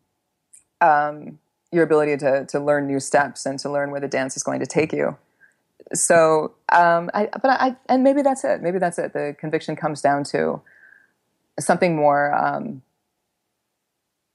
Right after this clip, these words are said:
something more fundamental than just, you know, "I wanna go forth and I want to, um, build this kind of company or I wanna write this kind of novel." It's, it's, uh, basically, it's, it's having a, a faith in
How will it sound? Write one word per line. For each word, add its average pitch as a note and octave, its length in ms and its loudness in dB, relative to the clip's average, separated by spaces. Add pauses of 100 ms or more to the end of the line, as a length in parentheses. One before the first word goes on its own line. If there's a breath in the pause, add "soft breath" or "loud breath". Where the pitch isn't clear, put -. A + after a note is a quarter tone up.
(120)
something G3+ 280 2
more F#3+ 160 4
fundamental D#3 500 0
than C#3+ 160 -6
just, C3+ 420 -4
you D#3+ 80 -2
know, C#3+ 140 0
"I - 120 0
wanna C#3+ 180 2
go C3+ 120 0
forth C#3 280 -2
and C3+ 100 -2
I C3+ 40 2
want C3+ 180 0
to, C3+ 280 0
um, C3+ 220 0
build C#3 220 2
this C3 100 -6
kind D3 180 -2
of C3 80 -6
company C3+ 340 -2
or C#3 140 2
I C#3 40 2
wanna C#3 220 0
write C3+ 180 0
this C3+ 140 -4
kind D3 200 -2
of - 60 -2
novel." C#3+ 320 6
It's, C#3 200 0
it's, - 320 -2
uh, C#3 300 4 (880 soft breath)
basically, D3 680 2 (140)
it's, D3 360 -4
it's - 440 -4 (1160)
having F3 260 2
a, D3 240 4
a C#3+ 340 2 (340)
faith D#3+ 340 0 (260)
in C#3+ 520 -6